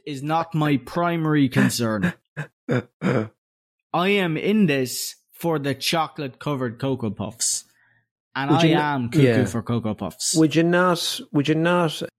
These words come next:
Speaker 1: Compromise? No, go fuck
Speaker 2: No, no,
Speaker 1: yourself.
Speaker 2: no, no, no. Would you not kill the monkey and ha-, get some granola with s-, and then chocolate chips?
Speaker 1: Yeah, but have you had the, have you had the,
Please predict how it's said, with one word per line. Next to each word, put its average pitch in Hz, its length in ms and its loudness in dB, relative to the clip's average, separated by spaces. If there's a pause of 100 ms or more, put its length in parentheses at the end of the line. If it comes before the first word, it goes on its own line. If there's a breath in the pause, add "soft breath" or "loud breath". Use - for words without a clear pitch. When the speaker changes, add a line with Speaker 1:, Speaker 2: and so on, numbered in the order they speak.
(140)
Speaker 1:
Compromise? 165 640 0
No, 151 220 2
go 113 120 -4
fuck 123 300 -6
Speaker 2:
No, 110 60 0
no, 151 160 6
Speaker 1:
yourself. 139 80 4 (360)
Speaker 2:
no, 110 60 2
no, 101 120 2
no. 87 180 -6 (100)
Would 110 160 2
you 127 80 4
not 131 520 2 (200)
kill 143 180 2
the 123 80 4
monkey 117 460 -2 (160)
and 101 480 -2 (340)
ha-, 107 320 0
get 120 240 0
some 110 240 0
granola 107 600 2
with 101 180 -2
s-, - 180 -6
and 104 240 -2
then 101 240 2
chocolate - 480 -4
chips? - 560 -6 (220)
Speaker 1:
Yeah, 151 220 0
but 127 120 -2
have 151 160 -2
you 185 180 4
had 170 300 -2
the, 151 400 0
have 135 160 -4
you 156 240 2
had 156 300 -2
the, 151 400 0